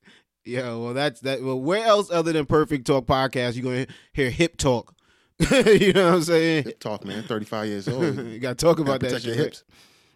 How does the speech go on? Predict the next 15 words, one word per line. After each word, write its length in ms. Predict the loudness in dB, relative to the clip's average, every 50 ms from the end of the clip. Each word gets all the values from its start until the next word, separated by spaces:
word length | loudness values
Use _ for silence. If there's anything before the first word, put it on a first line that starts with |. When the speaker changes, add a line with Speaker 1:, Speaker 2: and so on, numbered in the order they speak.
| _
Speaker 1:
man. 100 | -6 -4
Niggas 80 | -4 -4
still 200 | -4 -2 -4 -4
think 200 | -4 -6 -4 -4
they 80 | -4 -4
twenty-five, 680 | -4 -2 -4 -4 -4 -6 -10 -12 -12 -14 -16 -20 -20
man. 380 | -20 -20 -20 -20 -20 -20 -20 _ _
Speaker 2:
Yeah, 220 | -12 -10 -8 -8
man. 340 | -6 -6 -6 -6 -6 -8 -8 -10 _ _ _ _
You 80 | -14 -14
out 100 | -8 -4
there 120 | -4 -2
just 120 | -2 -2
running, 480 | -2 -2 0 0 0 0 0 0 0 0
r-, 140 | -2 -2